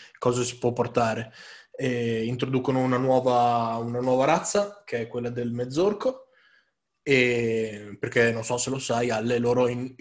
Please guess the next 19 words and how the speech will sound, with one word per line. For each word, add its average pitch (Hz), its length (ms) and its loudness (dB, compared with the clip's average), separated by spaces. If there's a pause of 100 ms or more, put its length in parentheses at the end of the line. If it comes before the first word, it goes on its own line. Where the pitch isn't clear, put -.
(160)
praticamente 135 520 2
in 131 100 2
ogni 139 200 4
delle 127 180 2
loro 131 220 2
uscite 139 840 -2
o 151 360 6
incrementano 123 1160 2
le 117 180 -2
classi 127 400 2
giocabili 127 720 2
o 127 140 0
incrementano 120 540 0
quello 117 160 0
che 113 100 -6
sono 120 180 -2
le 117 100 4
razze 113 380 -2
giocabili. 113 560 -4